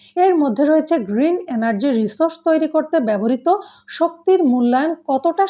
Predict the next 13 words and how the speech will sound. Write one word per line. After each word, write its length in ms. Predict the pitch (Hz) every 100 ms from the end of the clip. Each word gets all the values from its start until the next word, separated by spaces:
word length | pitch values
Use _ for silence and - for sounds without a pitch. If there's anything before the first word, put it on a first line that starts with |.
| -
শক্তিকে 420 | 254 - 285 339 226
বিদ্যুতে 460 | 220 170 240 - 349 415 _ _
রূপান্তর 540 | 214 294 359 359 359 330
করা 220 | 302 262
যেতে 280 | 233 247 262
পারে 240 | 269 269 359 440 _ _ -
তা 120 | 240 277
নিয়ে 180 | 302 349 370 -
কাজ 220 | 220 202 - 240
করা 240 | 214 185 185 _ _ _ 349
এবং 200 | 285 240 208 - 262 269
এনার্জি 400 | 311 349 330 392 392
সলিউশন 480 | 269 240 240 - 311